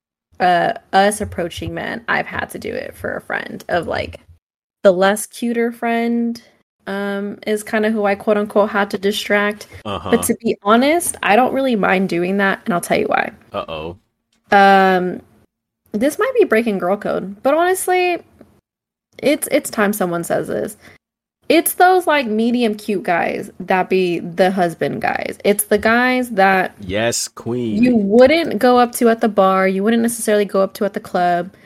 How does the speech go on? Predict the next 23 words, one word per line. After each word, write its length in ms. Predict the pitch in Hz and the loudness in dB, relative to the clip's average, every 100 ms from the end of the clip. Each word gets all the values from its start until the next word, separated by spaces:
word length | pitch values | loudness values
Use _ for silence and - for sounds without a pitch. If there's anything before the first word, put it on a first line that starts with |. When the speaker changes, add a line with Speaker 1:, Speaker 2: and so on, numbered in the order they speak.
| - | -6
Speaker 1:
but 120 | 240 240 | -2 2
they're 100 | 254 | 2
not 220 | 330 - | 2 2
ugly 360 | 202 214 175 175 | 4 4 0 -8
either. 640 | - 196 190 - - - 202 - - _ _ _ | -4 -4 -2 -4 -4 -6 -10 -18 -20 _ _ _
Maybe 380 | 220 254 277 330 | 4 6 4 2
there's 180 | 302 | 2
nothing 240 | 277 254 262 | 0 -2 -4
specific 500 | - 226 226 226 233 | -2 -2 0 0 0
about 340 | 214 214 214 | 0 0 0
them. 160 | 220 208 | 0 0
Maybe 200 | 208 214 | 2 2
there's 140 | 214 | 2
nothing 200 | 214 214 208 | 2 0 2
that, 80 | |
like, 340 | 175 175 - _ | 0 -2 -8 _
keeps 240 | - 208 208 | -4 -2 -2
them 100 | 202 | -2
from 140 | 196 | -2
standing 360 | - 180 180 - | -2 -4 -4 -2
out. 340 | 170 190 208 - - _ _ _ | 2 2 2 -6 -20 _ _ _
But 120 | 214 208 | 2 4
man, 440 | 208 190 175 | 4 4 2